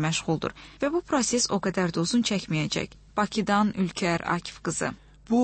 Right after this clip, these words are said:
Speaker 2: Azərbaycan qəzetlərinin bugün yazdıqları idi. İndi isə sırada iqtisadiyyat xəbərləridir. İqtisadi xəbərləri isə sizə İlkin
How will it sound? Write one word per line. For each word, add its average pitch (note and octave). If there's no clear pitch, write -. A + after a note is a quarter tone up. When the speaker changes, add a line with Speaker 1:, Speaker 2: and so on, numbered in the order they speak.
Speaker 2:
Azərbaycan F3
qəzetlərinin D3+
bugün C3+
yazdıqları B2+
idi. F3
İndi E3
isə D#3+
sırada C3
iqtisadiyyat C3+
xəbərləridir. A#2
İqtisadi C3+
xəbərləri B2
isə A#2
sizə C3
İlkin B2